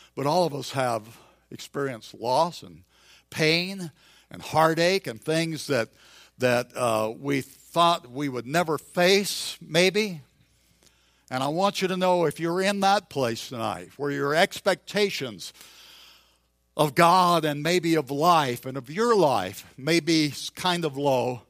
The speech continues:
I want to encourage you that God has so much more. Oh, he does. God can, God can turn, look,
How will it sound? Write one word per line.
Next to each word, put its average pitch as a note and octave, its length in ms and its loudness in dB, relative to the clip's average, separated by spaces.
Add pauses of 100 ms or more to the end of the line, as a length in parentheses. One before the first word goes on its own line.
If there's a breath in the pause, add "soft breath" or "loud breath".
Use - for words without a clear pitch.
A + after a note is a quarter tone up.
(560 soft breath)
I F3 140 4
want D#3 200 0
to C3+ 80 -4
encourage B2+ 540 -4
you A#2+ 140 -4 (100)
that A2 240 -8
God C3+ 260 2
has G#2+ 260 -2
so C3+ 220 -6
much G2+ 240 -10
more. F2+ 360 -12 (680 soft breath)
Oh, D#3 240 6
he D#3 180 2
does. C#3+ 440 0
God D#3 300 4
can, A#2 220 -12 (400 loud breath)
God D3+ 400 4
can A2+ 200 -6
turn, D#3 340 -8
look, C3 360 -2